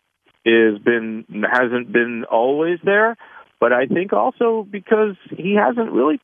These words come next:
pitched a lot. He has, has pitched, oh, a handful of games the last several seasons, and of course, with covid, he didn't pitch, and then he had the suspension and then the injury. So he hasn't had a lot of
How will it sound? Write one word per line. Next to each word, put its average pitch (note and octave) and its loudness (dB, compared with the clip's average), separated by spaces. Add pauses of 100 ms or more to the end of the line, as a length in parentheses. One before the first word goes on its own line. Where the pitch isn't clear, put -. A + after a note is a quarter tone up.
pitched - -2
a B2 2
lot. F#2 -6 (180)
He D3 2
has, C3+ 4 (720)
has C3+ 2 (180)
pitched, - 0 (920)
oh, B2 4 (160)
a B2+ 0
handful E3 0
of C#3 -6
games D#3+ -2
the C3+ 0
last C#3 -2 (200)
several D3 0
seasons, E3+ -2
and C3+ -2
of B2+ -4
course, C#3 2 (400)
with A#2+ 4
covid, C#3 2
he C#3+ -2
didn't B2+ -4
pitch, D3 2
and B2+ -2
then B2+ -2 (280)
he B2+ 4
had B2+ 4
the A#2+ 0
suspension C#3 -6
and B2+ -6
then B2 -4
the A#2 -2
injury. C3+ 2 (380)
So C#3+ 6
he C#3+ 6
hasn't G3 0
had F#3+ -2
a D3+ 2
lot D3 2
of B2 -2